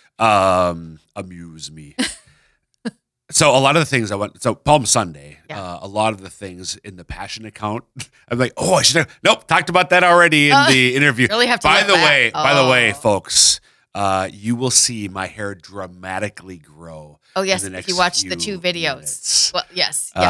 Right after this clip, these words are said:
Speaker 2: you watch
Speaker 1: Uh,
Speaker 2: the
Speaker 1: yeah,
Speaker 2: two
Speaker 1: if you do
Speaker 2: videos, but they're
Speaker 1: videos, that's
Speaker 2: separate,
Speaker 1: right,
Speaker 2: so
Speaker 1: that's
Speaker 2: go
Speaker 1: right,
Speaker 2: to
Speaker 1: they
Speaker 2: the
Speaker 1: are separate. That's right.
Speaker 2: Yes.
Speaker 1: So if people are watching,
Speaker 2: Yep.
Speaker 1: uh, that's, that's what's going on. Okay,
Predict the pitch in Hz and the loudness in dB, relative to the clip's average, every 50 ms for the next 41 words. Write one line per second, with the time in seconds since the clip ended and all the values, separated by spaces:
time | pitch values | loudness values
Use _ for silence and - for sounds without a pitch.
0 | 85 82 80 78 78 - 85 73 71 - - 95 82 87 233 240 - 131 127 120 | 2 0 0 -2 -2 -4 -4 -4 -8 -12 -12 -12 -8 -6 -6 -4 0 0 0 0
1 | 107 90 87 220 226 - 285 285 - 196 - 170 175 175 175 - - 185 190 208 | 0 -2 -4 -6 -4 -4 -4 -2 -2 -2 -4 -2 -4 -6 -6 -6 -4 -4 -2 0
2 | 220 - 123 117 - 110 - - 78 73 82 _ - - 156 - 147 - - - | 0 0 0 -2 -4 -8 -12 -14 -18 _ _ _ -6 -4 -4 -2 -2 -4 -6 -6
3 | - - 90 85 85 80 78 73 _ - 73 65 _ _ _ _ - 185 - 69 | -10 -16 -20 -20 -20 -20 -20 -20 _ -20 _ _ _ _ _ _ -6 -6 -6 -6
4 | 76 - 82 - - - - - _ _ _ 71 _ _ _ _ _ - - _ | -10 -20 -20 -20 -20 -20 -20 -20 _ _ _ _ _ _ _ _ _ -20 -20 _
5 | _ _ _ - 262 - - - 147 135 - - - 233 214 185 | _ _ _ -4 -4 -2 0 0 2 2 2 0 -4 -10 -10 -12